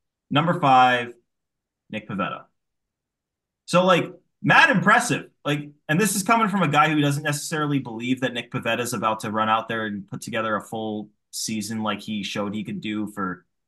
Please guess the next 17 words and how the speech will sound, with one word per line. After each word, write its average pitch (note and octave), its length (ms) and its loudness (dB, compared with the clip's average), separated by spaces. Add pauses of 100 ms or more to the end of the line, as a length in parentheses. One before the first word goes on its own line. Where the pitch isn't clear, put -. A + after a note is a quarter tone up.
the A2+ 80 -6
latter G#2+ 300 2
two-thirds A2 420 -8
of G2+ 80 -6
last A#2 320 2
year. D3 280 -2 (480)
But E3 280 -2 (140)
the D3+ 100 0
reason G#3+ 280 0
I A#3+ 120 0
wanna A3 160 2
bring C#3 260 0
up D3+ 160 0
that B2 220 -2
stat A2 520 -2 (760)
is C#3 160 -4
because C#3+ 640 -4